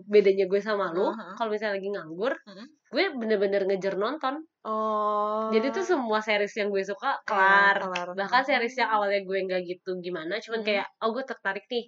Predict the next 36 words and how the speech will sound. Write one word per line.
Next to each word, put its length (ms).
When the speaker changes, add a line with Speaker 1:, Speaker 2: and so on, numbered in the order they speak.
Speaker 1:
itu 160
bakal 260
kelar." 400
Film-film 540
yang 160
belum 220
pernah 360
gue 220
tonton, 460
Speaker 2:
Mm. 280
Speaker 1:
akan 300
ada 160
yang 180
ditonton. 580
Speaker 2:
Mm. 60
Speaker 1:
Bahkan 260
sehari 320
itu 140
gue 120
pernah 220
kayak 300
tiga 260
sampai 160
empat 200
film. 280
Speaker 2:
Oh. 560
Speaker 1:
Kalau 160
gue 140
nganggur. 460
Terus, 720
eh, 540
musik 320
gue 140
update 300
banget 320
jadinya. 400